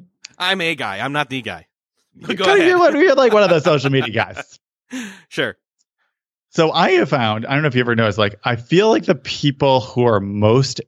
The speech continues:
Speaker 2: active in my social media network beyond just, like, this is what they do for a living are people who work in offices because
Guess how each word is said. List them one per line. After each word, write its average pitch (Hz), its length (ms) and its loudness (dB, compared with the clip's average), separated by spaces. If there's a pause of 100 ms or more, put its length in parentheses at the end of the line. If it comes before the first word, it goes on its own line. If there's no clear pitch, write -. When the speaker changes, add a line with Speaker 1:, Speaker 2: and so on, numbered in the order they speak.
(120)
Speaker 2:
active 110 560 -2
in 107 200 -2
my 104 280 2
social 107 440 -2
media 98 380 2
network 101 560 -2
beyond 117 560 2
just, 110 240 0
like, 98 220 0 (100)
this 101 220 -2
is 95 100 -2
what 95 180 0
they 92 120 2
do 107 320 0
for 113 240 -2
a 104 160 -2
living 95 560 0 (420)
are 139 100 2
people 202 300 0
who 262 80 2
work 147 240 0
in 120 80 -2
offices - 920 -8 (540)
because 127 480 2